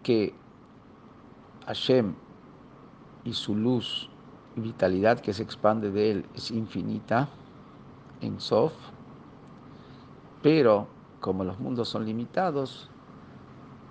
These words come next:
la luz que puede revelarse dentro de los mundos y ca-, ser captada por los mundos es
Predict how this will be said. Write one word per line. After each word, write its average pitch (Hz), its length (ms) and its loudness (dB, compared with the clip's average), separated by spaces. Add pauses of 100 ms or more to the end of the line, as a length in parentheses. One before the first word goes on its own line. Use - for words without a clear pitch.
(400)
la 104 200 4
luz 120 540 0 (480)
que - 100 -4
puede 110 480 4 (760)
revelarse 98 800 2 (840)
dentro 117 380 -2
de 104 100 0
los 110 160 0
mundos 123 680 -2 (1300)
y 113 60 -10
ca-, - 240 2
ser 117 240 -2
captada 104 580 2
por 110 140 0
los 113 160 -2
mundos 135 680 0 (1200)
es 127 440 -2